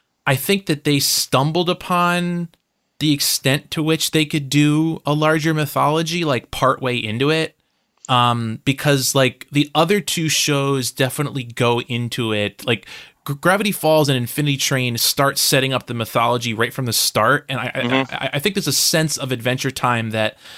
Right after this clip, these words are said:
Speaker 1: like, they have, like, a mythology episode and they have to kind of go back and be like, "Oh, okay, like, th-, this could mean this and this could mean this." It doesn't feel as integrated into the show. Um, it's almost like an X-Files setup, right? Where, like, most of them are, like, Monster of the Week episodes, and then it's like, "Well, here's the cigarette smoking man,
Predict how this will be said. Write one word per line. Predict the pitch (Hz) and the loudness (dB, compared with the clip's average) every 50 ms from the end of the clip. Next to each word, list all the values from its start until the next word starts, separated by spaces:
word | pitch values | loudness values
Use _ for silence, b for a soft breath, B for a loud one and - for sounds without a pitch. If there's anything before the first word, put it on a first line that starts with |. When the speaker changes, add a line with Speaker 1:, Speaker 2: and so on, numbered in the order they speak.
| B B B B | B B B B
Speaker 1:
like, | - 123 120 110 - - - _ _ _ _ _ _ _ | 0 2 2 2 0 -6 -14 _ _ _ _ _ _ _
they | - 131 143 147 | 0 2 2 4
have, | - 135 160 160 151 | 2 2 0 2 2
like, | 156 147 | 0 0
a | 151 131 | 0 0
mythology | 127 120 - - - 139 127 127 127 123 117 120 120 117 | 0 -2 -2 0 2 4 4 4 4 2 -2 -4 -4 -4
episode | 113 113 - 120 - - - 123 117 113 107 | -4 -4 -4 -2 -2 0 0 0 0 0 0
and | 107 | -2
they | 110 | -4
have | 101 113 135 131 | -4 -4 -4 -4
to | - 139 | -4 -4
kind | - - 135 | -4 -2 -2
of | 123 113 117 113 | -2 -4 -2 0
go | - 117 113 | 0 0 0
back | 107 - 113 113 113 110 - | 0 0 0 0 0 0 -2
and | - 107 | -6 -6
be | 101 117 | -4 -2
like, | 110 107 101 - - | -2 -2 -2 0 2
"Oh, | 160 156 151 | 2 4 4
okay, | 156 - 160 135 | 2 2 0 0
like, | 131 131 | 0 0
th-, | 123 123 143 160 160 | 0 0 -2 -2 0
this | 139 139 185 190 - | 2 2 2 2 2
could | - - - 180 165 147 | 0 0 2 2 2 2
mean | 143 151 147 143 139 135 | 0 0 2 2 2 2
this | 127 135 135 131 - - | 2 4 4 4 2 0
and | 117 113 | -2 -2
this | 117 139 - | 0 0 -2
could | - - 151 139 123 | 0 0 0 0 0
mean | 127 123 117 113 113 | 0 -4 -4 -4 -2
this." | 113 113 110 - | -2 -2 -2 -2
It | 127 | -2
doesn't | 135 170 156 180 147 | -4 -2 -2 -2 -4
feel | - - 175 156 | -2 0 2 2
as | 135 131 123 - | 2 0 -2 -2
integrated | - 131 127 127 120 120 110 107 110 110 107 101 - b b b b b b b b b | -4 -4 -2 -2 0 0 0 0 0 -2 -2 -4 -6 b b b b b b b b b
into | - 139 131 120 | 0 2 2 2
the | 110 110 | 0 0
show. | - - - 135 113 107 107 104 101 98 - _ _ _ _ _ _ _ - | 2 2 2 2 2 2 0 -2 -4 -6 -8 _ _ _ _ _ _ _ 0
Um, | 117 110 107 - 104 101 104 101 - B B - | 2 2 4 2 2 0 -2 -4 -8 B B -2
it's | - 269 | 0 0
almost | 254 294 | 2 2
like | 330 320 | 2 0
an | 220 - | 0 0
X-Files | 156 185 - - - - 117 113 110 113 117 - - - - | 0 0 0 0 0 2 2 2 2 2 2 0 -2 -2 -4
setup, | - - 131 120 113 104 101 | 0 0 2 2 2 2 2
right? | 113 117 127 135 | 2 2 2 2
Where, | - 127 | 2 2
like, | 123 120 127 | 2 2 4
most | 127 151 151 147 - | 4 4 4 4 4
of | 147 | 2
them | 143 135 139 | 2 4 4
are, | |
like, | 143 131 120 | 2 2 2
Monster | 120 120 127 127 - - 127 | 2 2 2 2 2 2 2
of | 117 | 2
the | 117 | 2
Week | 117 123 - 117 | 0 0 0 0
episodes, | 110 - 113 - 123 110 104 104 101 | -2 0 0 0 2 2 2 2 2
and | 113 110 | 0 0
then | 113 117 | 0 0
it's | 117 - | 2 2
like, | 131 117 - | 0 2 4
"Well, | 139 135 | 4 4
here's | 160 180 180 | 4 2 0
the | - | 0
cigarette | - - 170 156 139 131 120 117 | 0 0 0 2 2 2 0 0
smoking | - 131 117 110 - 117 | 0 -2 -2 -2 -2 -4
man, | 113 110 113 110 | -2 -2 -2 -2